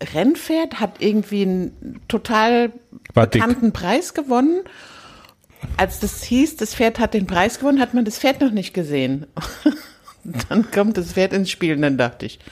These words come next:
Speaker 1: okay, das sieht eher aus wie ein spanisches Moped. Das soll ein Rennen gewonnen haben? Okay.
Speaker 2: Versteht ihr,
Speaker 1: Also
Speaker 2: was ich
Speaker 1: spanische Mopeds sind, äh, damit sag ich immer, das, der Alvaro ist ja auch ein spanisches Pferd, ein Andalusier.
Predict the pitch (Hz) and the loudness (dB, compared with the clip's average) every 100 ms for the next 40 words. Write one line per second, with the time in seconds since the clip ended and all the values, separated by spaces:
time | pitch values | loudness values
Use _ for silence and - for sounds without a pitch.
0 | - - - - - - 127 - 143 139 | -20 -20 -20 -20 -20 -12 -8 -2 -2 -2
1 | 165 - 123 - 143 - 147 - 143 139 | -4 -2 -2 0 -2 -2 -4 -4 -4 -2
2 | 143 139 - 185 226 143 - 139 185 139 | -4 -6 -4 -2 0 -2 -2 -4 -2 -2
3 | 143 113 202 220 220 233 262 269 277 - | -2 -2 0 0 0 2 2 2 0 -2
4 | 135 - - 139 147 208 269 - _ _ | -4 -6 -6 -4 -2 -2 -6 -12 _ _
5 | - - - - - 123 - - 156 - | -20 -18 -16 -16 -2 0 0 2 2 4
6 | 185 165 156 160 196 240 285 247 214 226 | 4 6 6 6 4 4 4 4 6 4
7 | 262 269 262 - 233 226 226 - 196 180 | 4 -2 -2 -2 2 2 -2 -4 -2 2
8 | 196 202 - 196 208 - 196 202 190 196 | 2 2 0 0 0 -6 -4 -4 -4 -8
9 | - 190 208 196 202 208 170 156 - 190 | -4 -2 0 4 2 2 0 -2 -4 -4
10 | - 175 180 160 - 156 175 185 - 160 | -2 -4 -4 -10 -4 -2 -2 -4 -8 -16
11 | - - 160 160 156 143 147 151 196 - | -16 -6 -4 -4 -6 -6 -6 -6 -8 -6
12 | 143 | -8